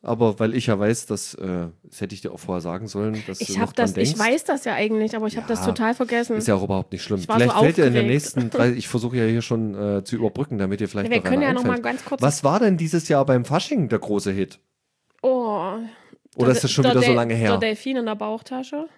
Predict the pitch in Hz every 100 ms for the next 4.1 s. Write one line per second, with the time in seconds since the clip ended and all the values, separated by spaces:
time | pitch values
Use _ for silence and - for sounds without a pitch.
0 | _ - 104 147 277 - - 220 202 202
1 | 196 - 269 220 175 202 - - - -
2 | 214 208 - 98 95 - 151 160 151 190
3 | 117 180 - 110 220 233 262 269 311 320